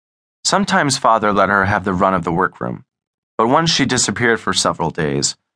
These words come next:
and Missus Saunders refused to come downstairs and cook until we had found her and gotten her back into her vivarium.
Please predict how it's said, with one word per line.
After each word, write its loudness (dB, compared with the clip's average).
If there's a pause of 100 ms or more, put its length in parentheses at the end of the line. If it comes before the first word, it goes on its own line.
and -2
Missus 0
Saunders 0
refused -2
to -6
come -2
downstairs 0
and -2
cook -2
until -2
we -2
had -4
found 0
her -2
and -2
gotten 0
her 0
back 0
into -6
her -2
vivarium. -2